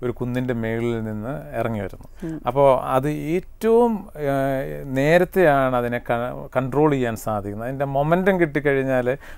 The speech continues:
Speaker 1: അത് കൺട്രോൾ ചെയ്യാൻ സാധ്യമല്ല. അപ്പോൾ അതുകൊണ്ട് ഏറ്റവും വേഗം ചികിത്സിക്കുക എന്നുള്ളതാണ് അതിൻ്റെ ഒരു, ആ, എടുത്തു പറയേണ്ടത്.
Speaker 2: ഇപ്പോൾ ഈ ലക്ഷണങ്ങളൊക്കെ ആയിട്ട് വന്നു, ആ, സ്ഥിരീകരിച്ചു എന്ന് വയ്ക്കുക,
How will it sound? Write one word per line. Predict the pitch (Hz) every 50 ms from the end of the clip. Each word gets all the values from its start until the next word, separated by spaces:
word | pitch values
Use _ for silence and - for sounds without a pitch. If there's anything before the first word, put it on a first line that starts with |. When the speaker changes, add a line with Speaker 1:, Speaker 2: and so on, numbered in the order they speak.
| - -
Speaker 1:
അത് | 127 123 -
കൺട്രോൾ | 120 120 117 123 127 127 127
ചെയ്യാൻ | 120 113 110
സാധ്യമല്ല. | 107 - 107 104 101 101 104 98 98 107
അപ്പോൾ | 123 139 143
അതുകൊണ്ട് | 143 147 156 165 170 170 160 151
ഏറ്റവും | 127 131 143 - - - 180 190 185 190 180 151 131 123
വേഗം | 127 123 131 139 147 151 170 156
ചികിത്സിക്കുക | - - 131 117 120 120 120 - - 135 120 123 127 127 127 131 -
എന്നുള്ളതാണ് | 110 110 113 113 107 107 107 107 104 104 104 101
അതിൻ്റെ | 98 98 101 101 98 98
ഒരു, | 95 95 98 95 92 - - - - - - - - - - - - - - - - - - - -
ആ, | - 101 98 101 -
എടുത്തു | - 117 123 117 - 123
പറയേണ്ടത്. | 110 104 98 90 85 85 85 85 - - - - - - - -
Speaker 2:
ഇപ്പോൾ | 208 185 - 208
ഈ | 190 147 185 196
ലക്ഷണങ്ങളൊക്കെ | 196 190 185 170 - - - 185 190 190 190 196 190 185 - - 180
ആയിട്ട് | 180 175 165 165 180
വന്നു, | 170 170 156 151 151 156 160 180 - - - - - - - - -
ആ, | - - 165 165
സ്ഥിരീകരിച്ചു | 165 - - - 202 175 202 208 196 202 196 180 160 - 180
എന്ന് | 160 151 151
വയ്ക്കുക, | 143 135 135 - 131 -